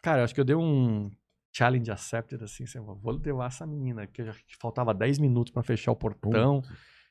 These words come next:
Speaker 1: E aí fui, e aí eu tentei, tipo assim, eu lembro que era, tava olhando no mapa, e aí, se eu fosse seguir o Waze pra parar aqui, tinha que dar uma voltinha a mais aqui assim,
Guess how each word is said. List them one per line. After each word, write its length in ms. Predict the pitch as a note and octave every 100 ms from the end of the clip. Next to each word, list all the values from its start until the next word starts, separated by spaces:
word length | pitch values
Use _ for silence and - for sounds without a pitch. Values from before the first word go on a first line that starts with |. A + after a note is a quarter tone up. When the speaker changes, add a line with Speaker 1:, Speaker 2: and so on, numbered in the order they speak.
| _ _ _ _ _ _ _
Speaker 1:
E 100 | B2
aí 240 | B2 B2+ C3
fui, 840 | C3 C#3+ D3 E3 E3 D#3+ D#3 - _ _ _ -
e 120 | C#3
aí 40 | C#3+
eu 60 |
tentei, 560 | C#3+ D3 C3+ D3 C#3+ C3
tipo 220 | C3 -
assim, 420 | A#2 B2 A2+ G2 F#2 _ C#3
eu 100 | A#2
lembro 240 | C3+ C3+
que 140 | C3
era, 480 | B2+ A#2+ A#2+ G#2+ G2 G2 _
tava 160 | A#2 B2
olhando 200 | B2+ C3
no 120 | C3+
mapa, 560 | G#2+ A#2 D3 D3+ C#3+ C3 - _ _ _ -
e 100 | C3
aí, 760 | B2 A#2 B2+ C3 C3+ B2+ A#2+ G#2
se 120 | - B2+
eu 40 |
fosse 320 | - D#3 D3
seguir 240 | - B2+ C3
o 160 | B2+
Waze 560 | C3+ E3+ E3+ C#3+ D#3 C#3
pra 160 | C#3+
parar 220 | C3 B2 A#2
aqui, 500 | - D#3+ F#3 F#3 -
tinha 120 | -
que 120 | C3 B2
dar 80 |
uma 160 | B2 A2+
voltinha 400 | A2+ A#2 - B2+
a 20 |
mais 240 | A2+ A#2+ A2
aqui 220 | - A2+
assim, 440 | - F3+ F#3+ F3